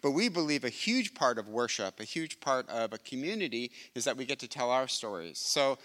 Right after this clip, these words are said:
right now we have, uh, Maria's gonna come up to share her story. And as support, Maria.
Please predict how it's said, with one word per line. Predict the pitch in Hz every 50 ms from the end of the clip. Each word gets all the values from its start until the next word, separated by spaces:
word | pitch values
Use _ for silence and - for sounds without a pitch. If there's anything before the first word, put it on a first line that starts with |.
| - - - -
right | 160 180 190 -
now | 180 175 185 190 196
we | 190 175 151
have, | 160 156 160 160 156 156 143
uh, | 156 160 143 139
Maria's | 139 143 143 143 156 165 175 185 175 -
gonna | - 190 185 185
come | - 202 180 175
up | 170 185 - - - -
to | - 135
share | - - 151 139 127
her | - 165 170
story. | 170 - - 151 131 123 127 160 214 226 - _ - - - - - - - - -
And | 143 151 156
as | - 170 175 190 185
support, | - - 202 - - 214 269 285 247 214 233 247 240 - 180
Maria. | 170 175 180 190 190 196 196 277 311 311